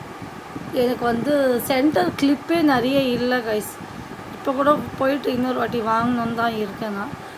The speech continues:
So, ஆ, இந்த ப்ளூ கலர் கிளிப் எனக்கு பிடிச்சி போச்சு. Actually வந்து இது ஸ்டோன் மாதிரி தெரியுது, ஆனா நம்பாதீங்க, ஸ்டோன் கிடையாது.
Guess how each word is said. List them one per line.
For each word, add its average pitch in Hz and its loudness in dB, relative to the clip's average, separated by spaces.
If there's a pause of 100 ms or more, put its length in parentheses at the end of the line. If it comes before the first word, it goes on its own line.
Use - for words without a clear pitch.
(120)
So, 311 4
ஆ, 269 8
இந்த 254 2
ப்ளூ 254 2
கலர் 254 0
கிளிப் 247 0
எனக்கு 233 0
பிடிச்சி 247 -4
போச்சு. 226 -2 (480)
Actually 294 0
வந்து 285 2
இது 226 4
ஸ்டோன் 302 4
மாதிரி 269 2 (100)
தெரியுது, 262 4 (640)
ஆனா 226 4
நம்பாதீங்க, 240 4 (1120)
ஸ்டோன் 277 8
கிடையாது. 233 4